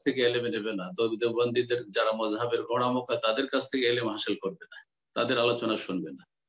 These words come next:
বেরেলভীদের কাছ থেকে কিছু নেওয়া যাবে না, যারা সুফি তাদের কাছ থেকে কিছুই নেওয়া যাবে না দিনের। জি, তারা আমানতে খেয়ানত করেছে,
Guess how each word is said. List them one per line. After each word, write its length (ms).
বেরেলভীদের 720
কাছ 260
থেকে 260
কিছু 340
নেওয়া 240
যাবে 300
না, 160
যারা 240
সুফি 540
তাদের 360
কাছ 220
থেকে 140
কিছুই 380
নেওয়া 220
যাবে 280
না 160
দিনের। 320
জি, 160
তারা 220
আমানতে 500
খেয়ানত 500
করেছে, 420